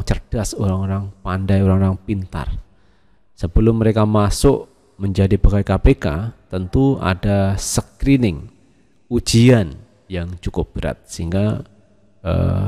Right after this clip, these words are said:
mereka harus melalui itu dan pada akhirnya masuk. Jadi orang yang masuk di K P K adalah orang-orang yang pilihan.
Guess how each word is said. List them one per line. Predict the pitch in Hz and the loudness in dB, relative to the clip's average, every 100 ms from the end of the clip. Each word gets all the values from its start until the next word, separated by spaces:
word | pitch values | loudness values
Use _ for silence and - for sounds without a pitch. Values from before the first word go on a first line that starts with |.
| 98 | -2
mereka | 87 90 98 92 | 0 2 2 2
harus | 95 - | 2 0
melalui | 98 95 95 92 | 0 0 0 -2
itu | - 127 123 | 0 2 4
dan | 107 90 85 82 90 _ | 2 0 -2 -8 -12 _
pada | - 85 71 | -8 -4 -2
akhirnya | 101 95 92 | 0 2 2
masuk. | 76 76 - 98 | 0 -2 -2 0
Jadi | 107 | 2
orang | 135 113 123 117 | 2 2 2 0
yang | |
masuk | 104 98 104 98 | 0 0 0 0
di | |
K | 85 | 0
P | 80 104 | 0 0
K | 107 | 0
adalah | 95 87 | -4 -4
orang-orang | 87 87 95 101 | -2 0 0 0
yang | 90 | -2
pilihan. | 90 71 64 | -4 -4 -6